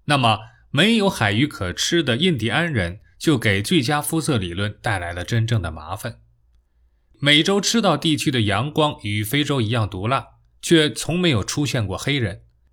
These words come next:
直到白人把黑人贩卖过去为止。所有的印第安人都保持了从亚洲过去时的黄色，而非变成黑色。假如有最佳肤色，那么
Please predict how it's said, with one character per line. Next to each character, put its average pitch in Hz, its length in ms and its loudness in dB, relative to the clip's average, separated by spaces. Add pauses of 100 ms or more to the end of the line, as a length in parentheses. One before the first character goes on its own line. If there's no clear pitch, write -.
(160)
直 147 180 4
到 175 180 4
白 107 260 2
人 107 280 2
把 90 220 -4
黑 143 240 -2
人 107 200 -2
贩 160 240 0
卖 92 200 -4
过 87 160 -6
去 - 160 -10
为 85 180 -6
止。 - 240 -12 (960)
所 208 220 4
有 220 100 6
的 180 120 4
印 190 180 4
第 160 80 4
安 170 160 4
人 123 300 0
都 175 180 2
保 104 240 2
持 - 300 -2
了 147 220 0
从 131 240 -2
亚 175 220 2
洲 131 220 -2
过 131 220 2
去 110 180 -2
时 101 160 -6
的 98 100 -4
黄 92 320 -6
色， - 360 -6 (300)
而 127 200 2
非 170 240 4
变 147 240 2
成 - 160 -12
黑 - 220 -6
色。 - 260 -10 (1000)
假 185 200 4
如 220 180 2
有 147 160 4
最 190 160 2
佳 180 180 4
肤 220 180 -2
色， - 360 -2 (180)
那 123 100 2
么 101 320 -2